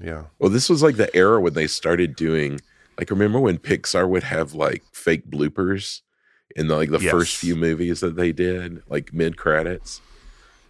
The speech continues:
Speaker 1: God, that Bugs Life one was so funny to me.
Speaker 2: Yes.
Speaker 1: And it's like, that's, uh, that's again,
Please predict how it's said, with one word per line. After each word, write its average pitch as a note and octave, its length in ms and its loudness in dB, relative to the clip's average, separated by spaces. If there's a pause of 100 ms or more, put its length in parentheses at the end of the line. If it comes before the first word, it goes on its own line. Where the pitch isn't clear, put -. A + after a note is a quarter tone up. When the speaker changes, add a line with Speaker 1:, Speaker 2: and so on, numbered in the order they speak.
(100)
Speaker 1:
God, F#2 300 -2
that E2 260 2
Bugs G2 360 8
Life D#2+ 280 2
one D#2 240 -2
was F2 160 -6
so C3 680 10
funny A2+ 440 6
to D#2+ 160 -2
me. D#2+ 100 4
Speaker 2:
Yes. - 580 -2 (120)
Speaker 1:
And F2+ 100 -2
it's F2 260 0
like, F#2 320 4
that's, G#2+ 420 6
uh, B2 100 0
that's C3 240 8
again, D3+ 500 8